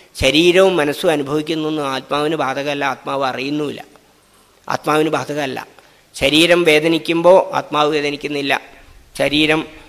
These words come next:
ഏ, ഏ, വേ-, ക്ലേശിക്കുമ്പോൾ ആത്മാവ് ക്ലേശിക്കുന്നില്ല, മനസ്സ് സുഖിക്കുമ്പോഴും ദുഃഖിക്കുമ്പോഴും ആത്മാവിന് സുഖമോ ദുഃഖമോ ഒന്നും ബാധകമാവുന്നില്ല. കാരണം ആത്മാവ് ആണ് ഞാൻ എന്ന് അറിഞ്ഞു കഴിഞ്ഞാൽ ശരീരവും മനസ്സും ഞാനല്ല,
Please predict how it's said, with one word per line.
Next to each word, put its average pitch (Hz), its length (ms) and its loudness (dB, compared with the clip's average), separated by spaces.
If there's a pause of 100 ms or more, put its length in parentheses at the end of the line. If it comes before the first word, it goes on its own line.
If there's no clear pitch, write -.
(360)
ഏ, - 240 -4
ഏ, 127 140 2
വേ-, 123 440 -4
ക്ലേശിക്കുമ്പോൾ 143 840 0
ആത്മാവ് 143 380 -4
ക്ലേശിക്കുന്നില്ല, 135 680 -6
മനസ്സ് 135 280 -6
സുഖിക്കുമ്പോഴും 147 640 0
ദുഃഖിക്കുമ്പോഴും 143 680 -6
ആത്മാവിന് 143 440 -4
സുഖമോ 139 260 -6
ദുഃഖമോ 135 280 -8
ഒന്നും 135 160 -10
ബാധകമാവുന്നില്ല. 127 720 -12 (560)
കാരണം 165 440 8
ആത്മാവ് 151 680 2 (640)
ആണ് 143 300 2
ഞാൻ 143 240 4
എന്ന് 147 160 2
അറിഞ്ഞു 127 240 -4
കഴിഞ്ഞാൽ 131 320 0
ശരീരവും 135 460 -2
മനസ്സും 135 340 -8
ഞാനല്ല, 131 540 -4